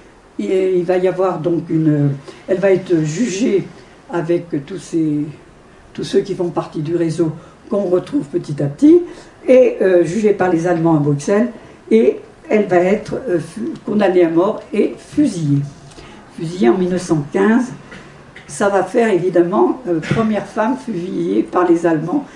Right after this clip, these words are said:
Et là, les Anglais vont très bien, le mot est peut-être mal choisi, mais enfin, c'est un petit peu ça, vont très bien utiliser ce fait. C'est-à-dire que nous sommes à une époque,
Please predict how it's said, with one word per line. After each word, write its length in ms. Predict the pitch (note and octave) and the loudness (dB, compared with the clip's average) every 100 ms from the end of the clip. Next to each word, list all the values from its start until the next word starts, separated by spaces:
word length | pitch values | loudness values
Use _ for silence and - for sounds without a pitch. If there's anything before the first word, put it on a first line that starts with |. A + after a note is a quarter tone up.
| - - - | -20 -16 -4
Et 100 | G3 | 0
là, 160 | A3+ | 2
les 240 | A3 G3+ F#3 | 2 -2 -4
Anglais 360 | F#3 F#3+ G#3+ | -4 -2 -2
vont 160 | G3+ E3 D#3 | -2 -4 -6
très 260 | - - G#3 | -12 -6 -4
bien, 360 | F#3 F#3 G#3 E3+ - - - - - - E3+ | -4 -4 -4 -6 -12 -20 -20 -20 -20 -20 -14
le 180 | F3 E3+ | -8 -6
mot 240 | F3 F#3+ | -6 -2
est 60 | F3+ | -2
peut-être 280 | F3 F3 F#3+ | 0 -2 -2
mal 140 | G3+ | -8
choisi, 420 | F#3 F#3+ E3+ D#3+ D#3+ | -4 0 0 -2 -8
mais 80 | |
enfin, 280 | D#3+ D#3 G#3 | -8 -6 -8
c'est 240 | F#3 F3+ E3 | -8 -6 -6
un 60 | |
petit 160 | D#3 D#3 | -6 -8
peu 140 | D3 | -8
ça, 280 | D3 - C4+ - - - - | -6 -6 -6 -10 -20 -20 -12
vont 120 | A3 | -8
très 280 | G#3 - D4+ | -6 0 0
bien 240 | A#3+ C4 G#3 | 2 0 0
utiliser 520 | F3 - F3 D#3+ D#3 | -6 -8 -8 -6 -4
ce 140 | D#3 - | -6 -6
fait. 220 | - A3+ - - - - - | -6 -6 -10 -20 -20 -20 -10
C'est-à-dire 480 | A3+ G#3 A3+ A3 F4+ | -6 -2 0 2 0
que 60 | |
nous 100 | G#3 | -4
sommes 220 | - B3 | -6 -4
à 100 | G#3+ | -4
une 80 | F#3+ | -4
époque, 320 | F3+ F3 B3+ | -6 -4 -4